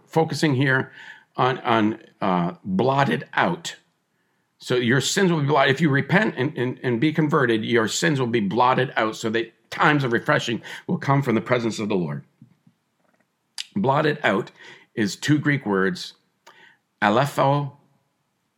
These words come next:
and meaning to anoint, and out, ak,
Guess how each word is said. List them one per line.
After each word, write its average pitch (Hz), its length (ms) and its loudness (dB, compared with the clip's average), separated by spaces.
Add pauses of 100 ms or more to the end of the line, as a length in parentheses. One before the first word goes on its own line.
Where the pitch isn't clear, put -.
(160)
and 107 480 -2
meaning 101 380 0
to 90 180 -2
anoint, 92 480 0 (340)
and 101 300 0 (440)
out, 117 360 0 (320)
ak, 95 340 -4